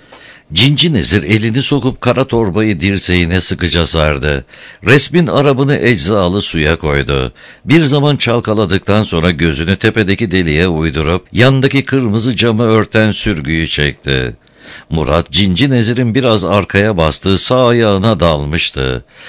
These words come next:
Bu ayak birden havaya kalktı, kalktığı gibi de kala kaldı. Aklına bir zorlu laf geldi Cinci'nin. Şimdi kelleciyi kalaylayacak ki parıl parıl.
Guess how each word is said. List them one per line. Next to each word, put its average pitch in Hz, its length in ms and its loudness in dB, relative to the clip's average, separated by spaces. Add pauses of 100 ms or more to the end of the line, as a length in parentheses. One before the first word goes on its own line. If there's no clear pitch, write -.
(160)
Bu 156 200 4
ayak 156 300 4
birden 120 320 2
havaya 82 400 2
kalktı, 85 500 0
kalktığı 127 480 0
gibi 117 320 -2
de 117 120 0
kala 87 260 2
kaldı. 69 640 -2 (800)
Aklına 73 480 -4
bir 73 160 -4
zorlu 78 420 -2
laf 82 240 0
geldi 78 360 0
Cinci'nin. 73 560 -2 (260)
Şimdi 135 360 2
kelleciyi 113 640 0
kalaylayacak 107 840 0
ki 110 100 -2
parıl 92 380 0
parıl. 85 380 0